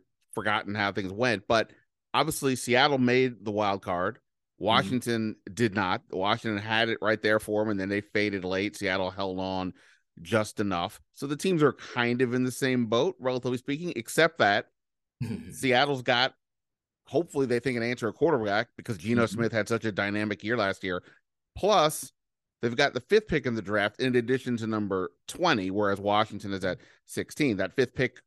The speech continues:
Speaker 1: you know, you can go in a lot of different directions and, you know, potentially get in something really dynamic. I, I'm curious about the Geno thing, though. The money is not as big. Well, it was announced three for seventy-five million, but really
Speaker 2: Mm-hmm.
Speaker 1: it's not like that. It,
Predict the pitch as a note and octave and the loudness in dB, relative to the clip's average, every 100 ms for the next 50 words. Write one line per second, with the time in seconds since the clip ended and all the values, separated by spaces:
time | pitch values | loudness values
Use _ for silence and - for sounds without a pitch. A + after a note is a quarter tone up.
0 | _ A#2 F2+ G2+ A2 G#2 A2+ G#2+ G#2 A2 | _ -4 -4 -4 -4 0 2 2 2 2
1 | A2 G#2+ G2+ G2+ F#2+ G#2+ A2 A2 G2 F#2 | 0 -2 -6 -4 0 0 0 -2 -2 -4
2 | - - _ - G#2+ G#2+ G2+ G#2+ F#2+ - | -14 -20 _ -4 0 0 -2 -4 -4 -2
3 | A#2+ A2+ F2 G#2+ G#2+ G#2 - - G#2 G#2 | -2 -2 0 2 0 -2 -8 -14 -6 -4
4 | G#2 G#2+ G#2 - F2+ G2 G2 B2 A2 - | -2 -2 -4 -6 -4 -2 0 0 0 -4
5 | _ A#2+ - C#3 B2 F#3+ G3+ F3+ D3 B2+ | _ -4 0 0 2 2 2 4 2 2
6 | G#2+ A#2 B2+ C3+ D3 C#3+ C#3+ D3 - _ | -2 0 2 0 0 -2 -2 -4 -8 _
7 | _ _ _ _ _ _ _ _ B2 C#3+ | _ _ _ _ _ _ _ _ 0 2
8 | F3 G#3 F#3 C#3+ D3+ C#3 A#2 B2+ B2 C3 | 4 4 6 6 4 4 0 -4 -2 4
9 | C#3 A#2 A#2 A2+ G#2 A#2+ C3 C3 - B2 | 4 6 2 0 -2 0 0 -2 -2 -2
10 | C3+ C3 B2 A#2+ A#2 A2+ A2+ G#2+ G2+ G2+ | -2 -2 0 0 0 0 2 2 0 -2
11 | G2 F#2 _ - G2+ B2 B2 A2+ A#2 A2+ | -4 -6 _ -6 0 6 6 6 0 -2
12 | G#2 G2 - _ _ _ _ _ G#2 G#2 | 0 -2 -4 _ _ _ _ _ -4 -4
13 | E2 F2+ D#2+ F2 | -2 -6 -6 -8